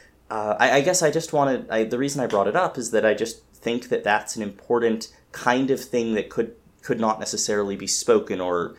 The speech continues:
could only be spoken indirectly, that would not necessarily have been easily legible to, immediately legible to readers as such, but from historical context, from Melville's own biography, from what we have,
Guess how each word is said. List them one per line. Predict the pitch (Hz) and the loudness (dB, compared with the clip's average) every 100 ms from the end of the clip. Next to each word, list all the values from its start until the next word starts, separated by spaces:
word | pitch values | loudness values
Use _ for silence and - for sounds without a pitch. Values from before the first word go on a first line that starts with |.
| - _ _ | -20 _ _
could | - 120 | -2 0
only | 113 | 2
be | 110 | 0
spoken | 104 110 101 107 95 - - 92 87 | 0 2 2 0 -6 -8 -14 -12 -6
indirectly, | 107 98 92 95 - - 85 90 - - - _ _ _ | -6 -2 0 0 -2 -8 -8 -8 -12 -20 -20 _ _ _
that | 104 - - - | 0 0 -8 -16
would | 107 117 113 | -2 0 0
not | 110 131 160 | 2 4 4
necessarily | 160 - - 123 113 110 | 0 -4 0 2 2 0
have | 107 | -4
been | - 101 98 98 | -4 -4 -6 -10
easily | - 101 98 92 | -10 -10 -6 -4
legible | 90 131 143 - 107 | 2 2 2 -2 -2
to, | - 95 | -4 -8
immediately | 110 117 113 101 | -4 -2 -2 -4
legible | 98 107 110 104 | 0 0 0 -6
to | 95 | -8
readers | 98 98 95 92 | -8 -6 -4 -4
as | 87 | -4
such, | - 131 196 - - | -2 0 -2 -4 2
but | - - - - | 2 2 -16 -20
from | - - 123 127 127 127 | -14 2 6 6 6 2
historical | 127 110 - 104 101 98 | -2 -4 0 0 0 -6
context, | - 131 127 120 - - | -2 -2 0 -4 -4 -8
from | 104 | -4
Melville's | 98 101 101 95 | -2 0 -2 -4
own | 95 90 | -6 -2
biography, | 87 98 117 117 113 110 | 0 2 2 -2 -4 -6
from | - 95 | -6 -6
what | |
we | - | -6
have, | 139 139 117 | 0 2 2